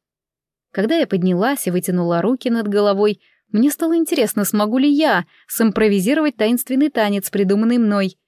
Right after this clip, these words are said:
Танец моих грёз о Муне. Я попробовала это сделать.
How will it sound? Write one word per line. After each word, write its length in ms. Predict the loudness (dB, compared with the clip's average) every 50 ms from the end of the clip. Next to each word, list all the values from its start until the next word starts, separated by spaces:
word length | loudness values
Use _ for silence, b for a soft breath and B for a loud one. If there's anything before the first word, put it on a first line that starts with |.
| _ _ _ _ _ _ _ _ _ _ _
Танец 420 | -4 -2 -2 0 -2 -2 -4 -2 -2
моих 240 | 0 0 0 0 0
грёз 380 | 2 2 2 0 0 -2 -2
о 100 | 0 0
Муне. 560 | 2 2 2 0 0 -2 -4 -6 -8 -12 -18 _ _ _ _ _ _ _ _ _ _ _ _ _ _ _ _
Я 240 | -6 -4 -4 -2
попробовала 580 | -4 -4 -4 -2 -2 -2 0 0 0 0 2 2
это 220 | 0 0 -2 -4
сделать. 520 | -4 -4 -2 -2 -2 -2 -4 -6 -12 -20